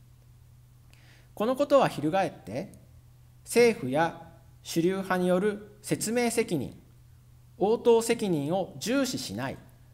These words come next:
という世間の風潮と結びついています。その結果、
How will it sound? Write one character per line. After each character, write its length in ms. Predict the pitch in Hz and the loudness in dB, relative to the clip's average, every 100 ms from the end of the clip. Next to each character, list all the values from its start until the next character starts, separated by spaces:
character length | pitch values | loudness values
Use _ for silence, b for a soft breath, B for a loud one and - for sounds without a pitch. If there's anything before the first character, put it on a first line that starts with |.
| - - | -20 -2
と 140 | 240 | 0
い 240 | 247 262 254 | 2 0 -4
う 40 | |
世 160 | - 240 | 0 2
間 220 | 202 151 | 2 0
の 80 | 131 | -2
風 220 | 156 156 | 0 -2
潮 240 | 156 151 | 0 -2
と 400 | 147 220 226 - - | 0 -2 -4 -12 -6
結 220 | 147 156 | -4 -2
び 120 | 185 | -4
つ 120 | 208 | -2
い 100 | 160 | -2
て 100 | - | 0
い 100 | 175 | 0
ま 100 | 95 | -2
す。 180 | - - - - - - - - b b b b - - - - - - - - | -10 -18 -20 -20 -20 -20 -20 -20 b b b b -20 -20 -20 -20 -20 -20 -20 -6
そ 160 | - | -2
の 100 | 226 | 0
結 220 | 240 247 | 0 -2
果、 240 | 247 262 | 0 -4